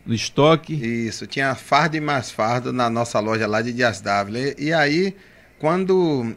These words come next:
Speaker 2: eu tava, peguei a tesoura pra, me lembro como hoje, pra, é, desatar o saco, né, ti-, é, cortar o cordão ali do saco.
Speaker 1: É.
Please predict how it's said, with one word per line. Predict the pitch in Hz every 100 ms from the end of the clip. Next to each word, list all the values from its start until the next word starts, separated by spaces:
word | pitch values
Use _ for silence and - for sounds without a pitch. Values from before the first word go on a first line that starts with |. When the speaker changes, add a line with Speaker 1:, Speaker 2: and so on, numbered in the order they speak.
| -
Speaker 2:
eu | 139
tava, | 135 147 151 147 120 113 123
peguei | 139 131 165
a |
tesoura | 170 131 123 135
pra, | 135 131 123 107
me | 113
lembro | 131 156 165
como | 175 165
hoje, | 113 117 113
pra, | 107 120 117 104 - - - - -
é, | 117 117 113 107 101
desatar | 123 127 139 - 127
o | 123
saco, | - 117 123 131 151 - _
né, | 110 113
ti-, | 117 113
é, | 92 95 110
cortar | 135 127 - 110
o |
cordão | 113 107 104 107
ali | 107
do | 107
saco. | 107 107 110 - 151 -
Speaker 1:
É. | 107 95